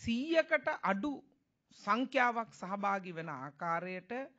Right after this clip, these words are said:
පාසල් පටන් ගැනීමත් එක්ක, ඒ කියන්නේ මේ මාසේ විසිනව වෙනිදා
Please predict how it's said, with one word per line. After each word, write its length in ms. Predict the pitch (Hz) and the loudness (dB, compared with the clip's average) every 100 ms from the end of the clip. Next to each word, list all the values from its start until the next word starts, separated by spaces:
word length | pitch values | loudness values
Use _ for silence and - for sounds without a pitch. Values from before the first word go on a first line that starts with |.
| _ | _
පාසල් 560 | - 170 208 247 269 262 | 2 6 6 4 -2 -4
පටන් 400 | - 208 214 226 | -2 -2 -2 -2
ගැනීමත් 580 | 220 220 226 240 247 - | -6 -4 -2 -2 -2 -4
එක්ක, 240 | 208 - - - _ _ _ _ _ | -6 -6 -16 -18 _ _ _ _ _
ඒ 80 | 180 | -6
කියන්නේ 300 | 185 208 196 | -2 -2 -2
මේ 260 | 180 196 233 | -2 -2 -2
මාසේ 440 | 233 233 233 254 | -2 -2 -4 -6
විසිනව 540 | 180 185 320 339 240 180 | -8 -4 0 2 2 0
වෙනිදා 440 | 156 147 143 143 | -6 -10 -8 -10